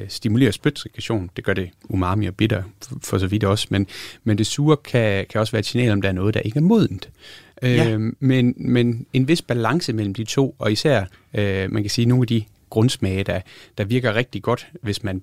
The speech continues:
Speaker 1: balancerer dem, det er det søde og det sure. Det kan man se i en god Riesling-vin eller i en cocktail, der er det, der er det ligesom det, man går efter. Men det er jo det samme i mad, at, at, øh,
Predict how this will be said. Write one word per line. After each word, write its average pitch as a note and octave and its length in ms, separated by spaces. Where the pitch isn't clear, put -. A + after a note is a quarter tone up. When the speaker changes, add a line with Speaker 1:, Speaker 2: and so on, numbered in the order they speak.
Speaker 1:
balancerer F#2+ 560
dem, F#2+ 140
det C3+ 120
er C3+ 40
det A2+ 100
søde A#2+ 440
og G#2 140
det G#2 80
sure. A2 420
Det - 80
kan C3 100
man A#2 80
se C3+ 80
i A#2 80
en F#2+ 200
god D3 180
Riesling-vin G#2+ 600
eller G2 160
i F#2+ 80
en G2+ 100
cocktail, G#2+ 480
der B2 60
er B2+ 40
det, A#2+ 140
der C#3 60
er C3+ 40
det A#2 80
ligesom A#2 260
det, C3+ 100
man C3 120
går A#2 260
efter. G#2 240
Men G#2+ 80
det A#2 40
er - 20
jo - 20
det A#2 60
samme B2+ 180
i D3 40
mad, A#2 260
at, - 380
at, - 240
øh, G#2 400